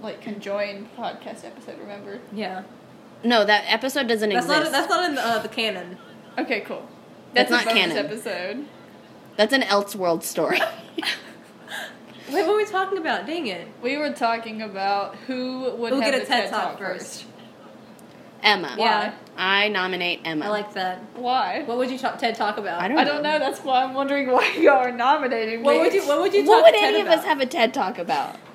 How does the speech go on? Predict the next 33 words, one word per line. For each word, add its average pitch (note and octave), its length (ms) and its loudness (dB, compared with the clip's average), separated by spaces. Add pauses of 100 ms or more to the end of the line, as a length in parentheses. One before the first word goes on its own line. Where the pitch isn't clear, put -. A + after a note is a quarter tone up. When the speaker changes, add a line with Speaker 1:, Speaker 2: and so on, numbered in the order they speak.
(180)
Speaker 1:
What'd A3+ 200 -4
you D4+ 60 -4
say? D4+ 280 -6 (1120)
Speaker 3:
What D4 180 0
would F4+ 120 0
any C#4 280 0
of C4+ 100 -2
us B3 140 -2
have A3+ 160 -4
a G#3 80 -4
ted G#3+ 280 -4
Speaker 1:
I D4 80 2
Speaker 3:
Talk G#4+ 140 -2
Speaker 1:
don't - 80 -6
Speaker 3:
about? - 60 -4
Speaker 1:
have A3+ 280 -2 (100)
a A3+ 80 -8
clue. G3 500 -10 (340)
Speaker 2:
There C4 200 -2
was F4 120 -2
one E4 160 -2
guy G4 140 2
who E4+ 80 -2
had E4 80 -4
this B3+ 180 -10
ted A#3+ 200 -2
Talk A#3+ 220 0
about A3 260 -2
he A#3+ 80 -2
responded G#3+ 500 -4
to G3 60 -8
spam G3+ 360 -6
emails. F3+ 580 -8